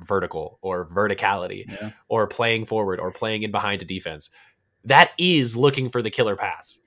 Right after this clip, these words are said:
Speaker 1: That is
Speaker 2: Yep.
Speaker 1: bypassing the midfield and combination play and looking for the, quote, killer pass. And that is a
Speaker 2: Yep.
Speaker 1: low percentage pass. It just, it, it is. And then he complains about Diego Luna not being physical enough and being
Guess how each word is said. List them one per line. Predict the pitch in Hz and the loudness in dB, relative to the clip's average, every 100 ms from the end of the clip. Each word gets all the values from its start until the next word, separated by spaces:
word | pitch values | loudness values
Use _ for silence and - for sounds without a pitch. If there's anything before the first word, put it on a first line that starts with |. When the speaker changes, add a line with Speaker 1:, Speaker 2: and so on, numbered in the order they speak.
| _ _ _ _ - | _ _ _ _ -2
Speaker 1:
That | 147 | 0
is | 160 135 | 2 -2
Speaker 2:
Yep. | 107 | 2
Speaker 1:
bypassing | 120 135 160 165 - 120 113 - 110 107 | 4 6 6 4 2 0 0 -2 -4 -4
the | 110 | -2
midfield | 117 123 110 104 101 | -2 -2 -2 -2 -2
and | 98 | -4
combination | 98 110 110 107 104 98 | -4 -4 -2 -4 -6 -6
play | 98 92 87 - _ - | -4 -4 -6 -12 _ -6
and | 110 | -4
looking | 107 120 120 110 | 2 2 2 -4
for | 104 | -6
the, | 104 | -2
quote, | 107 101 - | -2 -4 -4
killer | 107 98 | -4 -4
pass. | - 90 80 - | -4 -6 -6 -8
And | 113 | -2
that | 123 | 0
is | 120 | 2
a | 110 | 0
Speaker 2:
Yep. | 104 | 0
Speaker 1:
low | 107 | 0
percentage | 104 113 104 107 - | -2 -6 -4 -6 -2
pass. | 160 - - - _ | -2 -2 -8 -20 _
It | 95 | -8
just, | 113 104 | -8 -6
it, | - - | -6 -4
it | 104 | 2
is. | 135 170 - - - - _ _ _ | 4 2 -4 -16 -20 -20 _ _ _
And | 143 | 4
then | 170 | 6
he | 175 | 6
complains | 160 175 165 151 | 2 2 2 4
about | 143 139 139 - _ | 2 2 0 -2 _
Diego | 120 131 139 | -4 0 2
Luna | 131 147 135 | 4 4 2
not | 117 113 | 2 0
being | 120 113 | -2 -6
physical | 107 147 135 117 | -2 0 0 -2
enough | 110 107 104 _ - _ | -2 -4 -6 _ -20 _
and | 117 110 110 | -2 0 -2
being | 113 110 110 | -4 -4 -8